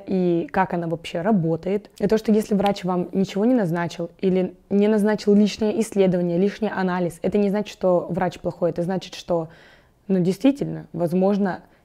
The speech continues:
и не нужно было назначать это диагностическое исследование, эту терапию, потому что, возможно, она неэффективна, она не поможет. Не все заболевания, к сожалению, мы можем излечить. И доказательная медицина, она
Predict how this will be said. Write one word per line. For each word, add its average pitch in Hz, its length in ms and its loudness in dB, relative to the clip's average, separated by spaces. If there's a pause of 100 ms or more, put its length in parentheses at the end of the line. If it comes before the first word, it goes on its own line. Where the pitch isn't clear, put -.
(160)
и 220 60 4
не 220 160 6
нужно 226 380 6
было 165 340 -2 (120)
назначать 190 680 0
это 190 220 2
диагностическое 180 680 0
исследование, 180 640 0
эту 190 220 0
терапию, 185 640 2 (540)
потому 196 280 4
что, 185 140 -4
возможно, 220 400 4
она 175 100 -2
неэффективна, 214 680 2
она 180 120 -2
не 233 100 6
поможет. 190 480 2
Не 190 80 2
все 233 160 0
заболевания, 220 800 2 (100)
к - 80 -18
сожалению, 190 480 2
мы 190 100 2
можем 190 440 2
излечить. 170 440 -4 (220)
И 226 160 8
доказательная 226 480 8
медицина, 226 480 2
она 190 480 0